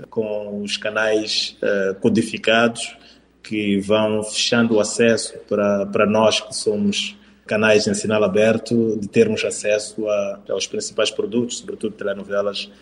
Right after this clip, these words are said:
que vêm do Brasil. Portanto, há aqui um, uma concorrência, de certo modo, desleal, eh, que veda o acesso a essas telenovelas, mas é a evolução do mercado, é, é assim mesmo. Mas não, não referimos que <laughs> tínhamos começado, as primeiras referências de televisão em Moçambique foram mesmo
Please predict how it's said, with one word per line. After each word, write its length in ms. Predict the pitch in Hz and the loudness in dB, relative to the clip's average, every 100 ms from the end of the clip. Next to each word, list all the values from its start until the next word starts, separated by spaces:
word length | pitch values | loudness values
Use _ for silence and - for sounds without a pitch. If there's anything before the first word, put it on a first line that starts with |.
| _ _ | _ _
que 80 | - | 0
vêm 140 | 208 | 0
do 80 | 190 | 2
Brasil. 360 | 208 196 196 185 | 2 4 2 0
Portanto, 380 | - 92 - | -4 -8 0
há 60 | 117 | 2
aqui 240 | 110 123 | 2 2
um, 280 | 117 113 110 - - _ _ _ | 2 2 -2 -8 -20 _ _ _
uma 260 | 110 107 104 | -6 -2 0
concorrência, 600 | 107 104 104 110 107 104 | 0 0 2 2 2 -4
de 60 | |
certo 300 | - 107 - | -2 -2 -2
modo, 260 | 107 104 101 | -2 -2 -2
desleal, 840 | 95 98 101 107 117 120 123 - - - - | -8 -6 0 4 4 4 0 -8 -20 -18 -8
eh, 120 | - | -8
que 140 | - | -6
veda 520 | 95 107 107 95 98 98 | 0 4 4 2 0 2
o 120 | 98 | 0
acesso 420 | 98 110 104 - | -2 0 -2 0
a 60 | 104 | -4
essas 200 | - 104 | -4 -12
telenovelas, 640 | - 110 104 113 123 131 139 | -8 -4 0 2 2 2 -2
mas 200 | 147 175 | -2 4
é 80 | |
a 60 | 151 | 4
evolução 400 | 117 107 - 113 | 4 -2 -10 -10
do 80 | 101 | -10
mercado, 460 | 101 110 110 110 - - | -10 -2 -2 -2 -10 -6
é, 300 | 101 95 104 | -4 -2 0
é 20 | |
assim 240 | 98 - 101 | -2 -2 -4
mesmo. 380 | 104 110 - 107 | -4 -4 -8 -10
Mas 220 | 117 - | -8 0
não, 260 | 135 135 | 2 2
não 160 | 156 160 | 4 4
referimos 560 | 151 - 160 175 175 - | 4 4 4 6 2 -2
que 420 | - 170 170 160 135 - | 2 2 2 0 -2 -2
<laughs> 200 | - 123 | -6 -4
tínhamos 340 | 139 143 139 - | -2 -2 -4 -6
começado, 720 | 127 - 131 139 139 139 131 | -6 0 2 2 0 -4 -2
as 160 | 117 | -2
primeiras 420 | - 123 131 127 117 | -6 0 0 0 -6
referências 440 | 117 123 123 120 | -6 -4 -4 -8
de 40 | - | -12
televisão 320 | 110 110 120 | -10 -2 -2
em 60 | 120 | -2
Moçambique 440 | - 107 113 117 | -2 -4 -6 -8
foram 240 | - 113 | -2 0
mesmo 380 | 110 113 113 117 | 0 -2 -4 -10